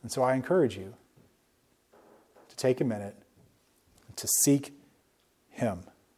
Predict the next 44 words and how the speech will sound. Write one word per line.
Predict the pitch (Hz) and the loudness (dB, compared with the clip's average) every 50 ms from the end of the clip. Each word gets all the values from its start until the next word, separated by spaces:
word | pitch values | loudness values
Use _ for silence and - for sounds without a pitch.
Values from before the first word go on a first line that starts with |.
| _ _ _ _ _ _ _ _ _ _ _ _ _ _ | _ _ _ _ _ _ _ _ _ _ _ _ _ _
and | 127 110 - | -8 -6 -6
to | - 113 | -4 -6
do | 98 104 - - 139 147 151 151 156 | -6 -2 2 4 6 6 6 6 4
what | 156 135 123 120 117 | 2 0 -2 -4 -4
it | 120 - - | -4 -2 0
is | 135 139 135 131 123 117 | 2 2 4 2 0 -2
that | - 117 104 | -4 -6 -6
He | 110 113 | -6 -6
leads | 110 107 120 123 123 113 120 | -4 -2 -2 -2 -2 -4 -6
on | 107 | -8
your | 104 104 | -8 -10
heart | - - - - 113 - | -6 -4 -4 -4 -4 -6
to | - - | -10 -12
do, | - 101 90 95 - _ _ _ _ _ _ _ _ _ _ _ _ _ _ _ _ _ _ _ _ _ _ _ _ | -12 -12 -12 -12 -16 _ _ _ _ _ _ _ _ _ _ _ _ _ _ _ _ _ _ _ _ _ _ _ _
to | - - | -12 -6
seek | - - - 131 127 - | -4 0 2 2 4 4
the | 151 139 | 2 2
forgiveness | - 156 131 117 120 110 101 107 104 95 - - | 4 2 4 4 2 2 0 -2 -4 -2 -2 -2
that | 117 101 | 0 0
only | 110 120 131 131 127 | 0 2 2 2 0
He | 120 120 123 120 117 107 - - | 0 0 0 0 0 -2 -6 -12
can | - - 110 | -12 -12 -8
give, | 98 104 92 85 85 85 - - _ _ _ _ _ _ _ _ _ _ _ _ - | -8 -6 -8 -8 -10 -14 -18 -20 _ _ _ _ _ _ _ _ _ _ _ _ -6
not | 120 117 113 | -4 -4 -2
because | 120 147 - 160 156 131 | -2 0 4 4 4 6
there's | 139 147 147 - - | 4 2 2 2 2
some | 165 156 156 | 0 0 0
great | 135 135 143 147 143 | 2 2 2 2 2
reward, | 147 151 143 135 127 120 117 113 117 113 107 - _ _ _ _ _ _ _ _ _ _ _ _ _ - | 0 -2 -2 0 0 0 0 -2 -4 -6 -10 -16 _ _ _ _ _ _ _ _ _ _ _ _ _ -10
not | 120 117 113 | -10 -8 -6
because | 131 127 - 147 131 123 | -6 0 2 2 4 4
there's | 135 135 127 - | 4 2 2 2
some | - 135 131 143 | 2 0 0 2
awful | 123 127 135 127 - 131 117 | 2 4 4 4 2 -2 -6
penalty, | - - 131 117 110 107 - - 98 98 101 - - - _ _ _ _ _ _ _ _ _ _ _ _ _ _ _ _ _ _ _ _ _ _ _ _ _ _ _ _ _ _ _ | -4 -6 -6 -6 -6 -8 -10 -12 -12 -12 -14 -18 -20 -20 _ _ _ _ _ _ _ _ _ _ _ _ _ _ _ _ _ _ _ _ _ _ _ _ _ _ _ _ _ _ _
but | - 110 | -10 -8
because | 104 110 - 135 123 | -8 -4 -2 0 0
it's | 123 - - | 0 -2 -2
what | 135 131 | -2 -2
He | 123 120 | -2 -4
commands | - - 110 95 95 117 156 180 - | -6 -8 -8 -6 -6 -4 -6 -6 -6
us | 92 - - - | -8 -8 -8 -8
to | - - | -8 -10
do. | - | -14